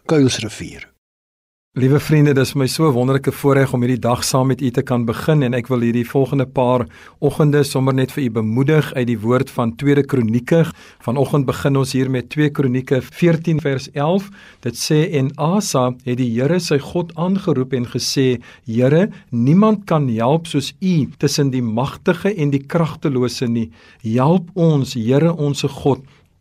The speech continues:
Speaker 2: want op u steun ons en in u naam het ons teen hierdie menigte gekom. Here, u is onse God. Laat geen sterveling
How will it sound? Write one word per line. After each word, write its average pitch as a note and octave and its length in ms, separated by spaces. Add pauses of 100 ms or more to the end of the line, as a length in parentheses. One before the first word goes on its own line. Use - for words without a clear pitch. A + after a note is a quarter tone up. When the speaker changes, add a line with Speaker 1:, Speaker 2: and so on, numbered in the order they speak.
(160)
Speaker 2:
want C3+ 240
op C#3+ 140
u F#3+ 160
steun G3+ 480
ons C3 360 (260)
en C3 120
in C3 220
u G#3+ 200
naam C3+ 380
het C#3 140
ons D#3 260
teen C3 180
hierdie E3+ 460
menigte C#3+ 540
gekom. C3+ 580 (220)
Here, C3+ 480 (320)
u G3+ 320
is D3+ 300
onse D3+ 340
God. - 420 (200)
Laat B2+ 320
geen G3+ 320
sterveling C3+ 760